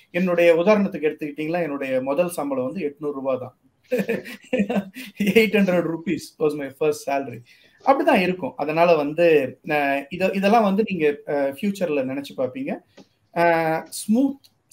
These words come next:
seas don't make good sailors." இதை வந்து நீங்க, ஆ, ஞாபகம் வச்சுக்கணும் எப்பவுமே. So, um, அ, life இப்படி இருந்தா தான், uh, uh, life நல்லா இருக்கும். This is how it is. இப்படிதான் இருக்கும்.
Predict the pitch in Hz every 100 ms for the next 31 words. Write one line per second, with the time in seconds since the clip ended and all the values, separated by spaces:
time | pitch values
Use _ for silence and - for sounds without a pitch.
0 | - 202 202 202 - - 143 175 180 180
1 | 156 156 143 147 - 135 131 117 110 -
2 | - _ _ - 147 135 151 160 135 127
3 | 120 117 - - 127 123 120 - _ -
4 | 143 151 151 127 123 127 117 117 156 139
5 | 127 - _ _ _ _ _ - 175 156
6 | 151 143 - 147 143 143 139 139 - 143
7 | 143 165 151 214 - - 147 156 185 180
8 | 185 254 _ - 147 135 131 127 - -
9 | 143 131 127 139 156 131 131 143 135 -
10 | 220 - 165 185 185 226 240 220 147 139
11 | - - 147 156 226 165 170 190 269